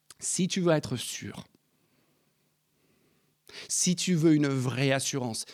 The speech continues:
une assurance sur laquelle tu peux bâtir ton existence et ton identité,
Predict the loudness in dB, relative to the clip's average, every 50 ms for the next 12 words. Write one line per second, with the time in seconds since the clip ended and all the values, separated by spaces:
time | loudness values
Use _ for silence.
0 | -4 -2 2 2 2 2 2 0 -2 -2 -2 -4 -4 -6 -6 -4 -2 0 0 0
1 | 0 -2 -4 -4 -4 -6 -10 -10 -4 -4 -4 0 2 2 0 0 0 -6 -8 -8
2 | -6 -8 -6 -4 -4 -4 -4 -4 -4 -6 -6 -8 -10 -12 -12 -10 -6 -6 -6 -2
3 | -2 0 2 2 2 4 2 2 2 2 0 0 -4 -8 -10 -4 -2 -2 -2